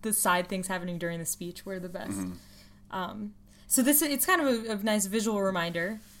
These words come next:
Speaker 1: one more time. Peyton and Brooke both into Lucas, Chad Michael Murray. Uh, Lucas is into Peyton, and Nathan, we don't know. <laughs>
Speaker 2: We don't know.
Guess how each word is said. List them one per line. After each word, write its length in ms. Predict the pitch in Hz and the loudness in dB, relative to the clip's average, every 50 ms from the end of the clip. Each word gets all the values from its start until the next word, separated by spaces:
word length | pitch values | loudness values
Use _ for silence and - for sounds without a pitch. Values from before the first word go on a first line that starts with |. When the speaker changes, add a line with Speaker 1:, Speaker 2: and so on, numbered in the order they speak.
| - - | -10 -4
Speaker 1:
one 200 | 185 190 190 185 | 0 0 0 2
more 100 | 185 185 | 0 0
time. 460 | 185 208 180 180 185 196 240 254 - - - - - - - - - | 0 0 0 0 0 0 -2 -2 -4 -10 -20 -20 -20 -20 -20 -12 -4
Peyton 240 | - 254 220 196 196 | 0 0 0 0 0
and 200 | 190 185 185 185 | -2 -4 -4 -2
Brooke 320 | - 196 190 208 202 - | 2 2 2 2 2 -2
both 220 | - 185 175 175 - | -4 -4 -4 -4 -6
into 160 | 180 165 170 | -8 -6 -6
Lucas, 500 | 160 175 185 196 196 202 185 185 202 - | -6 -4 -2 -2 -2 -2 -2 -2 -2 -4
Chad 200 | - 175 156 160 | -6 -6 -6 -6
Michael 240 | 160 156 - 180 180 | -8 -10 -8 -6 -4
Murray. 320 | 175 175 180 190 226 220 - - - - - - - - - - - - | -4 -4 -4 -4 -6 -8 -12 -20 -20 -20 -20 -20 -20 -20 -20 -20 -14 -8
Uh, 280 | 175 170 160 160 156 - | -6 -4 -4 -4 -6 -6
Lucas 380 | - 185 180 196 190 196 180 - | -8 -4 -4 -4 -2 -2 -4 -4
is 140 | 170 160 170 | -4 -4 -6
into 120 | 165 165 | -6 -6
Peyton, 460 | 160 - 208 185 185 180 180 175 175 - - - - - - - - - - - - - | -6 -4 -4 -2 -2 -4 -6 -8 -8 -10 -16 -20 -20 -20 -20 -20 -20 -20 -20 -16 -10 -6
and 160 | 175 175 175 | -4 -2 -2
Nathan, 400 | 175 170 170 170 180 160 160 156 | -2 -4 -4 -4 -6 -6 -4 -4
we 100 | 160 160 | -4 -4
don't 140 | 156 147 143 | -4 -4 -6
know. 180 | 143 - - - - - - - - - - | -8 -12 -14 -16 -18 -20 -20 -20 -16 -10 -10
<laughs> 60 | 214 - - - - - - - - - - - | -10 -10 -10 -20 -20 -20 -20 -20 -20 -18 -10 -8
Speaker 2:
We 80 | 113 | -6
don't 100 | 101 98 98 | -6 -4 -6
know. 100 | 95 | -6